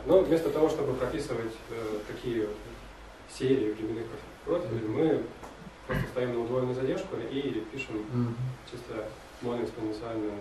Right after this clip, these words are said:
Speaker 1: кривую.
Speaker 2: Мгм. Мгм.
Speaker 1: Собственно, дальше будет речь идти именно о
Speaker 2: Мгм.
Speaker 1: вот таких вот, э, диких.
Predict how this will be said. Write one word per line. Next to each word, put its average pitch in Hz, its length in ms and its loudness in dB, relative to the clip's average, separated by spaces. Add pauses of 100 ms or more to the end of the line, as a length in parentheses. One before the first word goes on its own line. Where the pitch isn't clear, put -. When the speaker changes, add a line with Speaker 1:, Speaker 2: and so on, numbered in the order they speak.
(420)
Speaker 1:
кривую. 120 220 0
Speaker 2:
Мгм. 117 80 0 (400)
Мгм. 107 140 -8 (380)
Speaker 1:
Собственно, 120 280 -4
дальше 165 360 6 (320)
будет 127 220 4
речь 131 120 2
идти - 260 -2
именно 110 280 0 (180)
о 120 40 -2 (140)
Speaker 2:
Мгм. 117 100 4
Speaker 1:
вот 110 140 0
таких 117 340 -2
вот, 107 100 -8 (280)
э, 107 220 -2 (500)
диких. 107 300 -4